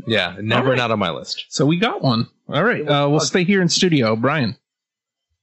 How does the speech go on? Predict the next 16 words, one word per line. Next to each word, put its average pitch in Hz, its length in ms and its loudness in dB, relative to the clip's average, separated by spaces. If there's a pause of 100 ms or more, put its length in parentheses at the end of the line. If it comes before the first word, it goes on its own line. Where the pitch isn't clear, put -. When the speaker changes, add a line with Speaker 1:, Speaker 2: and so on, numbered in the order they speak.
(160)
Speaker 1:
All 135 220 0
right. 107 180 -4 (160)
Um, 120 720 0
since 131 400 0
my 120 260 2
favorite 117 320 0
song 117 240 0
is 110 160 -4
n-, 104 320 -4
not 104 280 -2
eligible, 135 760 0 (920)
I 110 160 0
will 107 160 0
go 107 340 0
with, 107 280 0 (560)
um, 104 960 -2